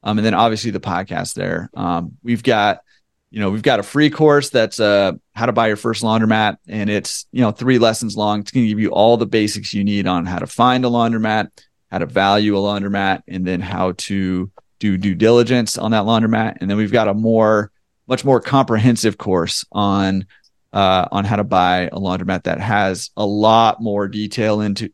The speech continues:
uh, involved in it, and also, um, has, uh,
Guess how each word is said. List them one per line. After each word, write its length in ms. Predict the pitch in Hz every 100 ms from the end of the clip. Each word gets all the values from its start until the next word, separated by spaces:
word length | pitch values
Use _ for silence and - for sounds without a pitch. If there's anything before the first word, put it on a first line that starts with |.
| _
uh, 300 | 95 92 90 -
involved 440 | 107 95 107 107 113
in 120 | 110
it, 140 | 110
and 180 | - 101 -
also, 800 | 104 110 110 117 107 104 101 104 - _ _ -
um, 240 | 95 92
has, 880 | 87 110 107 101 101 101 - - - -
uh, 720 | 98 92 90 90 85 80 76